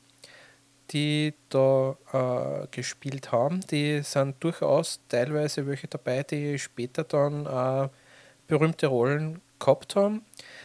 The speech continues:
Der Geschworene Nummer eins wird vom, äh, weil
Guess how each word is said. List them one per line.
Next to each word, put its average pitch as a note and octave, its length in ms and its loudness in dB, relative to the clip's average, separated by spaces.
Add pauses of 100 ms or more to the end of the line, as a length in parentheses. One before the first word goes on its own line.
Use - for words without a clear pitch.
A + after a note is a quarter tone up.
(200)
Der D3 220 8
Geschworene D#3 520 0
Nummer C#3+ 200 -2
eins B2 400 -4
wird D#3 180 -2
vom, D3 400 -4 (240)
äh, B3+ 60 -12
weil C#3 640 2